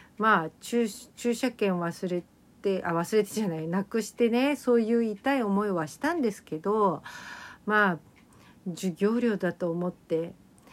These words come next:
えー、諦めようっ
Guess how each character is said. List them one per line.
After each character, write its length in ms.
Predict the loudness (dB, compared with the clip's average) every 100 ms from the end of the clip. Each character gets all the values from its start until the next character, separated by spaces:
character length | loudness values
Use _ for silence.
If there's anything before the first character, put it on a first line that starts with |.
| -20 -14 -2
え 720 | 2 2 0 -4 -6 -10 -12 _ _ _ _ -20 _ _ -14 -10
ー、 260 | -6 -2
諦 140 | 2 4
め 140 | 6
よ 220 | 6
う 20 |
っ 20 | 4